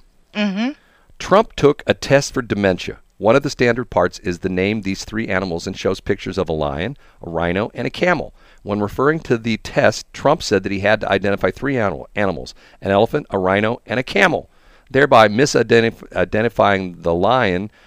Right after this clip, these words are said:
Speaker 2: versus the elephant. The problem lies that Trump stated Biden could pass the test, and Biden said, "I certainly know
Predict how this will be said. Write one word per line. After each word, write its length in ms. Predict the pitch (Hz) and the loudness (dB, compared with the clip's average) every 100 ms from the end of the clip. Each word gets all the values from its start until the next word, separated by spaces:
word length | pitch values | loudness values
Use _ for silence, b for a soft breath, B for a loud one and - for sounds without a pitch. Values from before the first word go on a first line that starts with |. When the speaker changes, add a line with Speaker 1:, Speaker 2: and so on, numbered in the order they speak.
| b | b
Speaker 2:
versus 380 | - 95 - 110 | -2 -2 -2 -4
the 140 | 131 | -2
elephant. 400 | 277 - - - - | 2 2 0 -8 -14
The 60 | - | -8
problem 380 | - 147 185 131 | 4 6 6 4
lies 380 | 90 90 98 - | 4 4 0 -2
that 160 | 104 101 | -4 -4
Trump 320 | - 143 - | -2 -2 -2
stated 440 | - 117 107 92 | -4 0 0 0
Biden 380 | 82 107 120 101 | 4 4 4 0
could 220 | - 120 | -4 -4
pass 240 | - 101 101 | 0 -2 -2
the 100 | - | -4
test, 280 | - 82 - | -2 -2 -4
and 140 | 90 | 0
Biden 280 | 104 117 110 | 4 4 2
said, 180 | - 101 | 0 0
"I 60 | |
certainly 320 | 95 135 143 107 | 0 -2 -4 -2
know 200 | 104 | -2